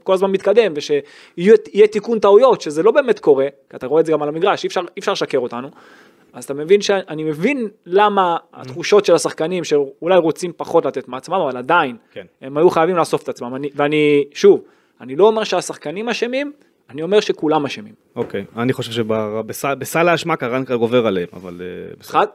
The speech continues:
Speaker 1: חד משמעית,
Speaker 2: אוקיי.
Speaker 1: אבל כולם אשמים.
Speaker 2: אוקיי. טענה נוספת שנשמעה מצד, אה, שחקן אחר,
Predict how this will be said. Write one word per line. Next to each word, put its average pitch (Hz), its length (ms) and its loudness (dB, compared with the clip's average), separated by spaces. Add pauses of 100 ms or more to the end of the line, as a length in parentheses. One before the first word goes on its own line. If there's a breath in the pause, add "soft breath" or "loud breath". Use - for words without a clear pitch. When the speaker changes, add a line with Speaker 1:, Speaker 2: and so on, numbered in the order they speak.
(360)
Speaker 1:
חד 147 260 -6
משמעית, 151 580 -2
Speaker 2:
אוקיי. - 220 -14 (100)
Speaker 1:
אבל 147 180 0
כולם 175 300 4
אשמים. 120 280 -6 (160)
Speaker 2:
אוקיי. - 220 -12 (580 loud breath)
טענה 143 240 -2
נוספת 170 480 -2
שנשמעה 127 920 0
מצד, 123 380 -4
אה, 117 100 0
שחקן 120 380 -8
אחר, 185 420 2